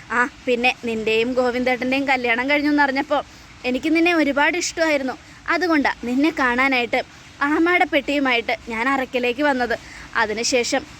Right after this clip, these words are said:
ആമാടപ്പെട്ടി നിന്നെ ഏൽപ്പിച്ചതും അതുകൊണ്ട് തന്നെയാ. എൻ ഗോവിന്ദേട്ടന് നല്ലൊരു ഭാര്യയായിട്ട് നീ വന്നിട്ടുണ്ടെന്ന് ഞാൻ അറിഞ്ഞപ്പോൾ എനിക്ക് ഒരുപാട് സന്തോഷം തോന്നി. ഓടി വന്ന് നിന്നെ കെട്ടിപ്പിടിക്കാനും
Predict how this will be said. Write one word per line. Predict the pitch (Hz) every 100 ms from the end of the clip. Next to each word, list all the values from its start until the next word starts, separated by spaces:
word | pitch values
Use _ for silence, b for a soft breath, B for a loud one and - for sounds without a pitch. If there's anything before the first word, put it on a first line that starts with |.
| -
ആമാടപ്പെട്ടി | 277 311 320 302 247 233
നിന്നെ | 277 262 262
ഏൽപ്പിച്ചതും | 254 240 262 285 285 -
അതുകൊണ്ട് | 285 294 311 311
തന്നെയാ. | 285 262 226 B B B
എൻ | 294 285 262
ഗോവിന്ദേട്ടന് | 254 277 311 294 247 277 - 254
നല്ലൊരു | 226 269 320 311
ഭാര്യയായിട്ട് | 269 254 277 269 269 269
നീ | 269
വന്നിട്ടുണ്ടെന്ന് | 254 240 233 269 254 262
ഞാൻ | 254 254
അറിഞ്ഞപ്പോൾ | 240 233 233 277 - B B B
എനിക്ക് | 302 320
ഒരുപാട് | 302 294 320
സന്തോഷം | 320 277 240 247 285
തോന്നി. | 262 233 - B B -
ഓടി | 240 240
വന്ന് | 269 262 269
നിന്നെ | 269 269
കെട്ടിപ്പിടിക്കാനും | 320 294 285 262 262 254 254